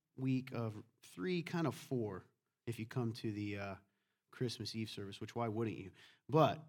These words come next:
uh, if not, second of third, uh, series called, you can see up there, A Cradle, a Cross, and a Crown. And really, the whole thing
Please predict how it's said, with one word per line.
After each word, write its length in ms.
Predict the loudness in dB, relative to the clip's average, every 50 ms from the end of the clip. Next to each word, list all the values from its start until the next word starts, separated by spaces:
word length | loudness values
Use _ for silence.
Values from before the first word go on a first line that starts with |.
| -10 -6
uh, 280 | -2 0 0 2 2 2
if 180 | 0 2 4 6
not, 380 | 8 10 10 10 8 6 2 -2 -10
second 500 | -8 -4 -2 0 2 2 2 4 2 2
of 100 | 0 -2
third, 440 | -4 -2 0 0 2 2 0 -2 -6 -10 _ _ -16 -12 -8 -6
uh, 200 | -4 -4 -4 -4
series 680 | -4 -2 2 2 2 2 2 0 -2 -6 -6 -8 -10 -12 _ _ _ _ _ _ _ _ _ _ -20 -20 -20 -20 _ _ _ 4
called, 420 | 8 10 12 12 12 10 8 8
you 60 | 6 4 0 -4 -8 -6
can 80 | -6 -4
see 160 | -2 -2 -4
up 100 | -2 0
there, 180 | 0 0 0 -2
A 40 | -4
Cradle, 560 | -2 2 4 6 6 8 6 6 4 2 0 -6
a 60 | -12 -8
Cross, 340 | -4 0 0 0 0 -2
and 80 | -4 -6
a 40 | -6
Crown. 380 | -4 -2 0 0 0 0 -2 -4 -8 -16 -20 -20 -20 -20 -20 -12 -2 4
And 140 | 6 8 10
really, 320 | 10 12 12 12 12 12
the 100 | 10 8
whole 240 | 6 8 8 8 8
thing 520 | 6 6 6 8 10 10 10 8 8 4